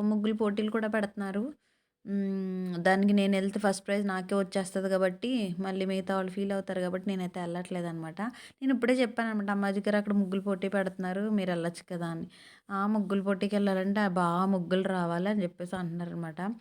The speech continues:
పార్టిసిపేట్ చేసే వాళ్ళకి కూడా ఏదో ఒక ప్రైజ్ ఉంటుందంట. ఆ, నేను చెప్పాను అనమాట,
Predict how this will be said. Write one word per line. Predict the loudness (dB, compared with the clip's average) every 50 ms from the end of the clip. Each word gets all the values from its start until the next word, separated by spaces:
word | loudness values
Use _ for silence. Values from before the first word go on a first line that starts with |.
| _ _ _ _ _ _ _ _ -4
పార్టిసిపేట్ | -4 -4 -4 -4 -6 -8 -8 -8 -10 -8 -6 -4 -4 -4 -4 -4 -2
చేసే | -2 -2 -2 0
వాళ్ళకి | 0 0 0 0 -4 -6 -8
కూడా | -6 -4 -2 -2
ఏదో | -2 -2 -2
ఒక | -2 -2 0
ప్రైజ్ | 2 2 2 2 2
ఉంటుందంట. | 2 0 0 0 0 -2 -2 -2 -2 -2 -2 -2 -2 -4 -6 -10 _ _ _ -14
ఆ, | -10 -8 -6
నేను | -6 -4 -4 -4
చెప్పాను | -4 -6 -6 -8 -8 -6 -4
అనమాట, | -4 -4 -4 -4